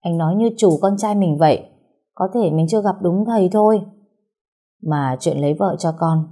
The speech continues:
em nói với thằng Thành chưa?" "Chút về em nói với con."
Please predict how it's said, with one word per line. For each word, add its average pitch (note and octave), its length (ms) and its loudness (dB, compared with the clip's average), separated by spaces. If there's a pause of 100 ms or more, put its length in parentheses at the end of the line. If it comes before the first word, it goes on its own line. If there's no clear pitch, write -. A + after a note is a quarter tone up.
(260)
em E3 200 -2
nói E3+ 200 -2
với B3+ 100 0
thằng D3 260 -4
Thành C3+ 240 -2
chưa?" F3+ 300 0 (720)
"Chút A3 120 4 (120)
về C#3+ 360 0
em D#3 160 -2
nói D#3+ 200 -2
với A3 100 0
con." F#3 260 0